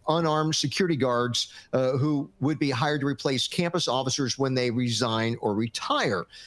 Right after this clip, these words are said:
And apparently there were some incentives for them to retire or, or, or resign.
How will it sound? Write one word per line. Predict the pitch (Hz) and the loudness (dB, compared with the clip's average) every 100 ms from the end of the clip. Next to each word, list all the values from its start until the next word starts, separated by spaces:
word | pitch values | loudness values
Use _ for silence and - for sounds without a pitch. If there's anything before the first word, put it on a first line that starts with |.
| - | -4
And | 123 | -2
apparently | 123 196 170 147 131 | 0 0 2 0 0
there | 123 | 0
were | 131 | 0
some | 131 135 | 0 0
incentives | 120 - 147 135 | 0 0 0 0
for | - 120 | 0 0
them | 120 | 2
to | 117 | 2
retire | 117 113 123 107 101 - | 0 2 2 2 0 -2
or, | 110 107 104 | 0 0 0
or, | 101 95 _ _ | -2 -2 _ _
or | 113 | -2
resign. | 101 104 160 123 85 | 0 0 0 0 -4